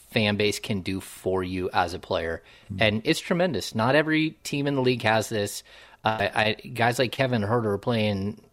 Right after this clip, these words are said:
Speaker 1: in Atlanta, um, or Malik Monk, who played in Charlotte, and they're playing in front of, front of, you know, empty buildings half the time.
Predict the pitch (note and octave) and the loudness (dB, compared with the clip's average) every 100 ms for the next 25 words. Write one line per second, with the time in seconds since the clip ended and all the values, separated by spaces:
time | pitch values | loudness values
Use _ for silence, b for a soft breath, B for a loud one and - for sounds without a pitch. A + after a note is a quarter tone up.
0 | - C3+ G2+ G2+ F2+ G2+ G#2+ A2+ F#2 F#2+ | -10 -4 -4 -4 -4 0 2 2 0 -4
1 | b b b b - G#2 G2 F#2+ F#2 F#2+ | b b b b 0 2 2 -2 -6 -10
2 | - B2 G#2 G#2+ A2 A2+ A2+ - G#2+ A2+ | -2 2 2 2 0 0 0 0 0 2
3 | - G#2+ A2 G2 F#2 - G#2+ A2 G2 - | -2 -2 0 0 -2 0 2 2 -2 -2
4 | G#2 G2 - A2+ G#2+ - G#2+ G#2 F#2+ G#2 | -2 -2 -4 -2 0 0 0 0 -2 -2
5 | G2 F#2+ - - - A2+ G2+ F#2 - C3 | -2 -2 -6 -10 -2 0 0 -2 -6 -4
6 | G2+ A#2 A2 F#2+ - A#2+ G2+ F2+ G2+ F2+ | -2 -2 -2 -2 2 2 0 -2 -2 -2
7 | G2+ - F#2+ F2+ | -4 -2 -2 -4